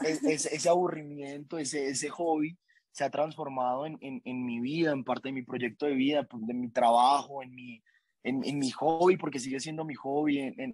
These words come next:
en mis ganas de querer seguir inspirando, de mis ganas de querer seguir haciendo, es, es bien bonito y, y cuando uno como que vuelve un poquito atrás y ve cada proceso de cómo han sido las cosas, pues se siente feliz porque,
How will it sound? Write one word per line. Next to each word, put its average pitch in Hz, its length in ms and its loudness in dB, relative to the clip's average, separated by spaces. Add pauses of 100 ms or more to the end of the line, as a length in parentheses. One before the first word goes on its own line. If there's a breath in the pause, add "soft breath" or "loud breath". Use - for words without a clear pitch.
(120)
en 139 120 -4
mis 135 180 -4
ganas 135 240 2
de 156 100 -2
querer 127 280 -2
seguir 147 400 -2 (300 loud breath)
inspirando, 139 800 0
de 131 160 -2
mis 123 160 -4
ganas 120 220 0
de 139 80 -4
querer 127 220 -4
seguir 127 280 -2
haciendo, 151 520 -2 (360)
es, 113 260 0
es 120 180 0
bien 139 220 2
bonito 160 360 2
y, 151 160 2
y 123 280 0
cuando 135 260 0
uno 135 160 -2
como 151 240 -6
que 123 240 0
vuelve 120 340 -2
un 139 80 -8
poquito 151 300 0
atrás 156 460 6
y 131 220 -4 (360)
ve 135 200 2
cada 160 260 6
proceso 131 420 -4
de 151 80 -4
cómo 135 200 -6
han 123 60 -6
sido 156 140 -2
las 147 140 0
cosas, 127 260 -8
pues 151 160 -6
se 127 60 -6
siente 123 320 -4
feliz 131 320 0
porque, 143 480 0